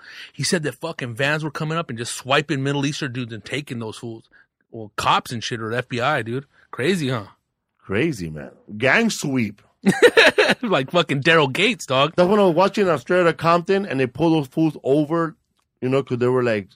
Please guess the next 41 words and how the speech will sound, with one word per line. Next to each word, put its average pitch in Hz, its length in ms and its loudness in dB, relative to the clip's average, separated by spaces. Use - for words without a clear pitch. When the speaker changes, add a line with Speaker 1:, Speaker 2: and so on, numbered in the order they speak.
Speaker 2:
you 123 80 -6
know, 127 220 -4
they 110 60 -6
were 113 160 2
Crips 123 460 -2
or 110 80 -2
Bloods, 117 520 -4
and 104 120 -8
they 113 60 0
were 113 160 0
just - 320 -6
standing 120 400 -4
there. 135 160 0
That 139 100 0
happened 180 240 0
a 113 60 0
lot, 123 320 -2
bro, 120 100 -2
in 113 60 -2
the 107 100 -4
early 117 380 -4
eighties. 98 320 -8
Like, 113 140 0
they 147 60 4
would 175 100 6
have 156 200 2
gang 180 300 4
sweeps. 131 680 -2
Speaker 1:
Was - 60 -2
Speaker 2:
Like, 113 80 4
Speaker 1:
that 196 160 4
part 214 120 4
of 208 60 2
the 175 80 2
crash 196 420 2
unit 254 220 2
or 147 100 0
Speaker 2:
Crash 143 260 4
Speaker 1:
before 185 100 6
Speaker 2:
unit. 147 160 4
Speaker 1:
crash? 123 340 0